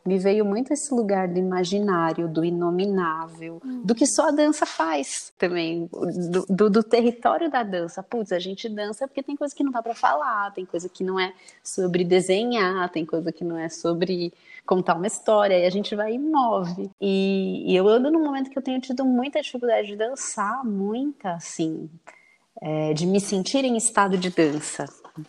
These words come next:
Speaker 1: Porque às vezes eu faço uma aula, eu tô ensaiando um trabalho. Quando eu sinto que eu tô dançando, é engraçado. Atualmente é no momento que eu vou fazer dança folclórica.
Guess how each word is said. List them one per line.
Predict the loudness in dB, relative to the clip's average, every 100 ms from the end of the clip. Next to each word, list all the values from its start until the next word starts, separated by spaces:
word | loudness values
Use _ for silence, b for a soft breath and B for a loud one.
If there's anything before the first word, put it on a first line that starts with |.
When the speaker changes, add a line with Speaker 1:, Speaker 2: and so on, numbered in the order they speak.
| _ _
Speaker 1:
Porque | -8 -2
às | 2
vezes | 4 4
eu |
faço | 4 0 2
uma | 2 4 4 2
aula, | -2 -4
eu | -6
tô | -8
ensaiando | -8 -6 -4 -4
um |
trabalho. | -6 -6 -4 -2 -2 -4 -10 -12 -4
Quando | 0 0
eu |
sinto | 0 -2 -4
que |
eu | -4
tô | -2
dançando, | -4 -6 -6 -6
é |
engraçado. | -4 -4 -4 -6 -6 -4
Atualmente | -2 -2 -2 -6 -6 -4 -6 -6
é | -6
no |
momento | -4 -4 -4
que | -2
eu |
vou | 0
fazer | 2 0
dança | 0 -2 -6
folclórica. | -6 -4 2 4 4 2 -2